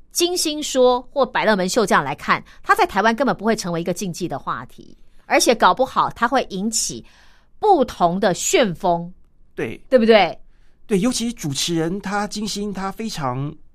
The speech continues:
Speaker 2: 对社会现象
Speaker 1: 针砭时事非常的到位，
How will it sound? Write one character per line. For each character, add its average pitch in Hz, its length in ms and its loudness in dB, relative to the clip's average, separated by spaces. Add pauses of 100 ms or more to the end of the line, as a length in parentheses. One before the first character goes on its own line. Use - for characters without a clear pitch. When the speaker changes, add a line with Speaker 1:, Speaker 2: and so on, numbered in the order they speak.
(200)
Speaker 2:
对 175 260 -4
社 190 380 -4
会 135 680 -4
现 226 280 -4
象 151 280 -4 (200)
Speaker 1:
针 330 240 2
砭 202 180 0
时 185 240 -6
事 220 220 -2
非 247 160 0
常 214 160 -6
的 180 180 -2
到 202 280 4
位， 170 340 -2